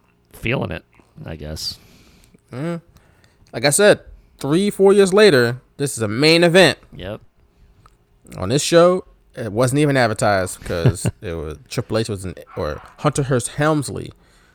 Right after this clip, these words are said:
Speaker 2: was an injury replacement
Speaker 1: Yeah.
Speaker 2: on this night.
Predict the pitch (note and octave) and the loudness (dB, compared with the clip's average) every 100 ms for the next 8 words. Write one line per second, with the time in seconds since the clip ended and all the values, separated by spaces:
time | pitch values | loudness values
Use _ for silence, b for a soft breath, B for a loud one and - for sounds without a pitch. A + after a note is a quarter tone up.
0 | _ - G2 F2+ - B2 C3 C3+ C3 B2 | _ -10 -8 -8 -6 -6 -2 -2 -2 -2
1 | A#2 - _ _ - - - D#3+ D#3 A2 | -4 -10 _ _ -12 -12 -4 -2 0 -4
2 | - - - _ - - F#2 G#2+ G#2 A2 | -8 -14 -20 _ -20 -14 -12 -8 -6 -4
3 | G2+ G2+ D2+ | -6 -6 -8